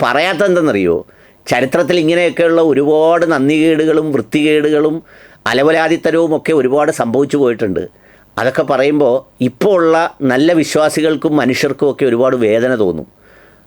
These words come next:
അത് ഓർത്താണ് ഈ കഥകളൊന്നും അധികം പറയാത്തത്. എല്ലാ സ്ഥലങ്ങൾക്കും ഇതുപോലെ ഒരുപാട് കഥകളുണ്ട്. അത് പറയാത്തത് അതുകൊണ്ടാണ്. പക്ഷേ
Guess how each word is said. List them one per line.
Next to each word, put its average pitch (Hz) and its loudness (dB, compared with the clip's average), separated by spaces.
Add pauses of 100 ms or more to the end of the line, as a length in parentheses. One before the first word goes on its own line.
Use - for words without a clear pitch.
(140)
അത് 127 0
ഓർത്താണ് 139 0
ഈ 131 -2
കഥകളൊന്നും 120 0
അധികം 104 0
പറയാത്തത്. 95 -2 (180)
എല്ലാ 151 2
സ്ഥലങ്ങൾക്കും 147 0
ഇതുപോലെ 127 0
ഒരുപാട് 123 2
കഥകളുണ്ട്. 104 -2 (640)
അത് 123 0
പറയാത്തത് 123 0
അതുകൊണ്ടാണ്. 113 0
പക്ഷേ 131 -2